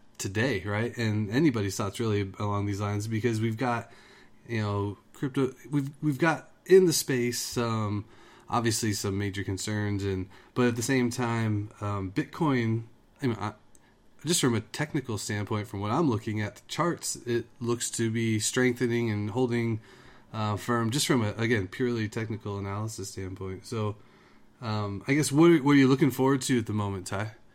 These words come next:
I know you're long-term, by the way. Like, I get that. But, um, yeah, what, what do you,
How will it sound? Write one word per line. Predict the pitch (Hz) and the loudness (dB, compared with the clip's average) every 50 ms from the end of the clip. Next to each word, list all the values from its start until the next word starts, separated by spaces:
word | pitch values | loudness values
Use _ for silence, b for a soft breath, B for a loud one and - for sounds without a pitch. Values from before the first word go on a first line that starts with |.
| b b b b b b b b b b b b - - - - _ - - - - - - - - - - - | b b b b b b b b b b b b -20 -20 -20 -20 _ -20 -20 -20 -20 -20 -20 -20 -20 -20 -6 0
I | 113 | 4
know | 131 170 | 8 8
you're | 170 151 143 127 | 10 10 10 10
long-term, | 120 127 127 123 117 110 - 120 110 98 92 92 | 8 8 8 8 6 2 0 -2 -2 -2 -2 -4
by | 92 90 | -6 -6
the | 87 90 95 | -6 -6 -6
way. | 101 95 90 95 92 - | -6 -6 -8 -10 -10 -8
Like, | 107 107 98 | -6 -4 -2
I | 110 110 | -2 -2
get | 107 123 135 120 - | 0 0 0 0 0
that. | - 110 92 85 - - - - - | -2 -6 -6 -8 -12 -18 -20 -14 -8
But, | 117 110 101 104 | -8 -6 -4 -4
um, | 104 104 101 101 98 95 98 95 b b b b b b b b b b | -4 -4 -4 -4 -4 -4 -6 -8 b b b b b b b b b b
yeah, | - 117 107 | -4 -2 0
what, | 110 117 117 113 - | 0 0 0 0 0
what | 127 131 | 0 0
do | 123 123 | 2 2
you, | 120 117 | 2 2